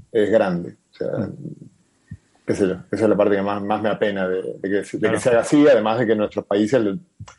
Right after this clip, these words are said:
Speaker 1: estamos tan acostumbrados a creer que Estados Unidos teatraliza su liderazgo, ¿no? Eh,
Speaker 3: Ya.
Speaker 1: al final es eso, o sea, le-, todo el mundo aprecia que Estados Unidos es el país líder,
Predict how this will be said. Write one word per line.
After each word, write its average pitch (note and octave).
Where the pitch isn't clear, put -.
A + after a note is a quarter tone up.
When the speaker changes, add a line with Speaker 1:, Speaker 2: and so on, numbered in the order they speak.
Speaker 1:
estamos A2+
tan B2+
acostumbrados A#2+
a A2+
creer G#2+
que A2
Estados A2
Unidos A#2
teatraliza C#3+
su C#3
liderazgo, A#2+
¿no? A#2
Eh, G2+
Speaker 3:
Ya. A2+
Speaker 1:
al G2
final B2+
es C#3+
eso, A#2
o E2+
sea, G2
le-, F#2+
todo C#3
el C#3
mundo C#3+
aprecia C3+
que A#2+
Estados B2
Unidos C3
es A#2+
el G#2+
país A#2
líder, D#3+